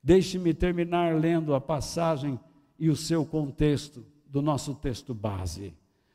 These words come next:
Gênesis cinquenta, a partir do verso quinze, diz:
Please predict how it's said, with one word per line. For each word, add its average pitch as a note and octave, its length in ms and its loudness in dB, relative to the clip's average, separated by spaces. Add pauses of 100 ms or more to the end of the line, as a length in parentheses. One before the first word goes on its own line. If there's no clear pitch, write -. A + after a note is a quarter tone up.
(160)
Gênesis E3 440 2
cinquenta, E3+ 640 2
a D3 40 0
partir D#3+ 360 -2
do D3+ 120 0
verso D3+ 360 0
quinze, D3+ 420 -2
diz: A#2+ 560 -4